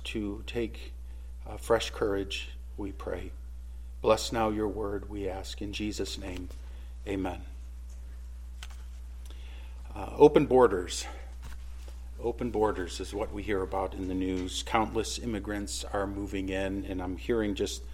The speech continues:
wonderful things, like they're supposed to choose which city they want to go to. And then once they get to that city, they're supposed to turn themselves in and set up a court date, and that court date will be anywhere up to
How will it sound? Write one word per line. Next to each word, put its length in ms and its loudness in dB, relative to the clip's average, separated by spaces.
wonderful 400 8
things, 480 0
like 300 0
they're 320 -2
supposed 480 0
to 60 -8
choose 320 -4
which 200 -2
city 300 2
they 160 -4
want 180 -2
to 60 -4
go 180 2
to. 340 0
And 160 0
then 400 2
once 240 -2
they 120 0
get 240 6
to 80 -2
that 200 4
city, 360 0
they're 120 -2
supposed 580 0
to 220 -2
turn 240 0
themselves 560 2
in 280 2
and 260 -4
set 260 2
up 140 4
a 60 0
court 400 4
date, 320 -2
and 180 -4
that 160 -6
court 320 0
date 260 0
will 120 -4
be 180 -4
anywhere 500 -2
up 180 -2
to 260 -4